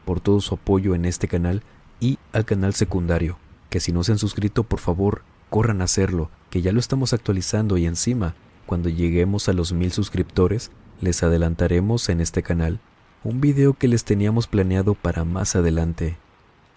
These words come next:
El cual es la tercera parte de una temática que les ha gustado muchísimo del canal. De hecho, sería la tercer parte de uno de los videos más vistos del canal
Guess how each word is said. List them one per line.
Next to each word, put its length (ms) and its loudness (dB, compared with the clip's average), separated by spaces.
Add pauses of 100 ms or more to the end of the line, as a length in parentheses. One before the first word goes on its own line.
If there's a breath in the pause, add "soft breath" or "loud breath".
(120)
El 180 -4
cual 320 -2 (140)
es 200 -2
la 120 2
tercera 460 0
parte 480 2
de 280 2
una 480 -2
temática 680 2
que 160 0
les 240 0
ha 20 2
gustado 500 2
muchísimo 720 0
del 120 2
canal. 400 -2 (340)
De 160 2
hecho, 320 -2 (100)
sería 360 -2
la 100 4
tercer 380 0
parte 440 0
de 120 2
uno 200 2
de 80 4
los 180 0
videos 440 0
más 400 0
vistos 300 0
del 140 0
canal 360 -2